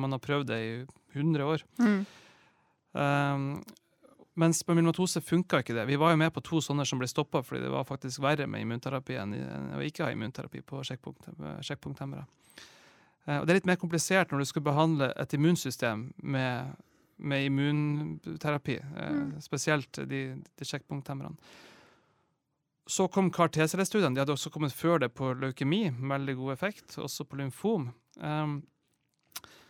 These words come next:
Speaker 1: og så kom det noen tidlige data på myelomatose som så helt fantastisk ut. Ehm, litt sånn som det var når, når sjekkpunkthemmerne kom på melanom og så videre.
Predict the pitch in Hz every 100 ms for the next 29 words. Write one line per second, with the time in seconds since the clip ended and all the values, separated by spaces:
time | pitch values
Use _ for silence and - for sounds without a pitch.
0 | _ _ 160 147 165 175 180 135 135 139
1 | - - 156 160 165 127 139 135 127 123
2 | 123 - 147 - 139 135 - 143 131 151
3 | 131 _ - - 123 143 - - - -
4 | - - - - 139 139 131 131 - -
5 | - - _ 156 156 - 139 123 131 127
6 | 127 131 123 123 127 147 - 151 151 139
7 | 147 135 135 131 135 - 127 131 127 127
8 | 135 135 139 - - - 156